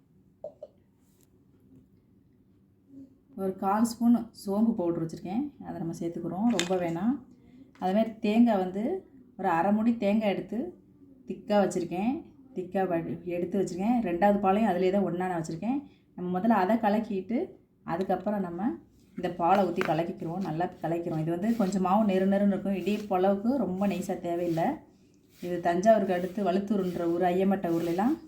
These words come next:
இந்த பணியாரம் ரொம்ப ஸ்பெஷலு. கல்யாண பொண்ணுங்களுக்குலாம் வந்து சீர் கொடுக்குறதுக்கு இதை செய்வாங்க. நான் சின்ன வயசுல கத்துக்கிட்டது. ரொம்ப அருமையா இருக்கும் இந்த பணியாரம், சீர் பணியாரம்னு சொல்லுவாங்க. ரொம்ப ஃபேமஸ் அந்த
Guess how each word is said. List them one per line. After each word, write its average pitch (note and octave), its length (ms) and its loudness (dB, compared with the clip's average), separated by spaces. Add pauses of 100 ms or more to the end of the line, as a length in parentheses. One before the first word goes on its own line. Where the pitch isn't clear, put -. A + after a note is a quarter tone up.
(200)
இந்த E3 180 -6
பணியாரம் F3+ 340 -2
ரொம்ப F3 220 -4
ஸ்பெஷலு. F3+ 460 -2 (180)
கல்யாண F#3 220 2 (100)
பொண்ணுங்களுக்குலாம் F3 500 -4
வந்து F#3 180 -2 (800)
சீர் G#3 240 4
கொடுக்குறதுக்கு E3+ 420 0 (100)
இதை E3 100 -2 (100)
செய்வாங்க. E3+ 380 4 (220)
நான் F#3 240 -2
சின்ன F#3 180 -2
வயசுல F#3+ 320 -2
கத்துக்கிட்டது. E3 580 -2 (1900)
ரொம்ப F3 220 -2
அருமையா F3+ 300 2
இருக்கும் E3+ 220 -2
இந்த D#3+ 160 -2
பணியாரம், E3 420 -2 (880)
சீர் G3+ 260 2
பணியாரம்னு E3+ 420 0
சொல்லுவாங்க. D#3+ 360 0 (2000)
ரொம்ப F#3+ 200 -2
ஃபேமஸ் F#3+ 380 2
அந்த E3 140 -2